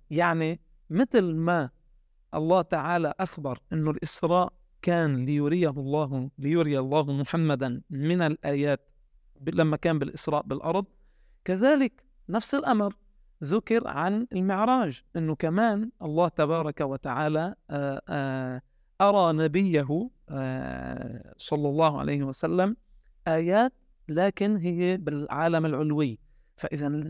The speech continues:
الإسراء والمعراج اثنيناتهم المقصود منهم تشريف رسول الله صلى الله عليه وسلم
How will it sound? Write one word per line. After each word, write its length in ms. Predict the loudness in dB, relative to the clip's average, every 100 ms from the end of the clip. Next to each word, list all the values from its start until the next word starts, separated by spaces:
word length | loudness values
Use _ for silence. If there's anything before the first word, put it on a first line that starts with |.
| -10
الإسراء 640 | -10 -8 -6 -2 4 4 2
والمعراج 760 | 2 2 2 0 0 -2 -4 -8 _ _
اثنيناتهم 800 | -4 0 2 2 2 0 0 -4 _ _ _ _ _ -2
المقصود 540 | -2 -2 -2 0 0
منهم 540 | 0 0 0 -2 -4 -8 _ _ _ -6
تشريف 480 | -4 -2 0 0 0
رسول 440 | -2 -2 -2 0
الله 360 | 0 0 0 -4
صلى 320 | -8 -4 0 0
الله 240 | 0 0
عليه 240 | 0 -2
وسلم 540 | -4 -6 -4 0 0